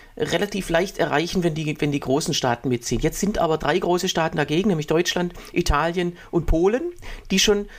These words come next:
zu dritt diese, äh, fünfunddreißig Prozent Sperrminorität bilden würden. Und als vierter Staat, der also quasi keine Einwohner, sondern nur sich als Staat mit einbringt, kommt Bulgarien noch dazu.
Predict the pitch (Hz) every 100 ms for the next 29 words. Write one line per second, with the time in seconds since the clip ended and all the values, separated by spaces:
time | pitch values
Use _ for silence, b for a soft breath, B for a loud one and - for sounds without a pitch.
0 | B - 180 160 196 202 185 180 170 165
1 | B B - 156 151 180 170 160 151 165
2 | 156 156 147 - 151 160 156 156 156 147
3 | 143 - 160 190 220 220 254 277 - 175
4 | 180 131 - 208 220 214 175 190 196 160
5 | - 52 147 156 147 156 147 156 147 151
6 | 151 202 208 190 175 170 165 165 185 170
7 | - - 147 165 - 147 156 143 156 139
8 | 156 147 123 135 151 139 139 147 139 -
9 | 196